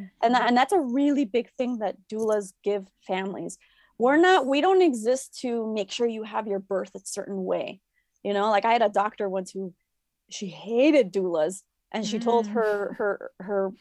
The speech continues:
Speaker 1: the mom, like, "Oh, your doula just wants you to, to have a baby, like, natural."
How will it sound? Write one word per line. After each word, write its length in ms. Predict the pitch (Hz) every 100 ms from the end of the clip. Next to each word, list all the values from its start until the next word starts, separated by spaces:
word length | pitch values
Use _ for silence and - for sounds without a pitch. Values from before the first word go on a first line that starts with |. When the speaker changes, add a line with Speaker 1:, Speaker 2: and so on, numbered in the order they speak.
| _
Speaker 1:
the 100 | 208
mom, 500 | 202 226 294 233 220 - _ _ _ _ -
like, 140 | 294 -
"Oh, 220 | 220 202
your 180 | 190 233
doula 240 | 240 254
just 140 | 240 240
wants 200 | 220 233
you 120 | 208 196
to, 200 | 196 196
to 140 | 196
have 220 | 196 196
a 60 | 196
baby, 460 | 190 190 196 180 170
like, 200 | 175 202
natural." 560 | 180 208 - - -